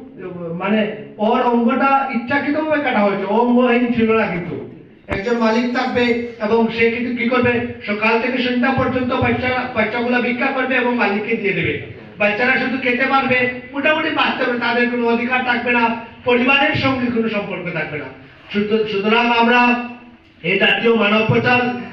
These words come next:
থেকে আমরা যাতে, মানব পাচারের শিকার যাতে না হই, সেজন্য আমাদের কি করতে হবে? আমরা সচেতন থাকতে লাগবে এবং আমরা কারো যাতে লোভের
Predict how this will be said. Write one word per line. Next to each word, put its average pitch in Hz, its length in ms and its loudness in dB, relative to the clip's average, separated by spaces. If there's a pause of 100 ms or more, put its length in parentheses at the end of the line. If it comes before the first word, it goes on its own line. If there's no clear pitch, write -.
থেকে 233 200 2
আমরা 233 260 2
যাতে, 233 380 4
মানব 214 260 4
পাচারের 254 460 0
শিকার 240 280 0
যাতে 226 260 2
না 208 220 4
হই, 262 340 2 (340)
সেজন্য 220 340 2
আমাদের 226 420 2
কি 233 120 -2
করতে 240 260 0
হবে? 233 300 2
আমরা 226 320 2
সচেতন 208 480 -2
থাকতে 233 280 -2
লাগবে 226 600 2 (220)
এবং 247 380 2
আমরা 226 260 4 (160)
কারো 254 320 2
যাতে 262 240 2
লোভের 262 540 2